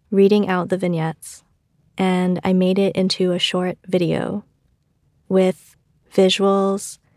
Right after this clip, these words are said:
of fragments of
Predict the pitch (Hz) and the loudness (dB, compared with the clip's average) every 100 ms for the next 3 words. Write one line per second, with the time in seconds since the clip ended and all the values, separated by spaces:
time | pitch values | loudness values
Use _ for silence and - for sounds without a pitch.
0 | _ _ _ _ _ 185 180 175 180 - | _ _ _ _ _ -2 -2 -2 -6 -12
1 | - - _ _ - 202 190 190 190 185 | -20 -20 _ _ -6 0 0 2 0 -2
2 | - - 175 170 - | -4 -2 0 -2 -8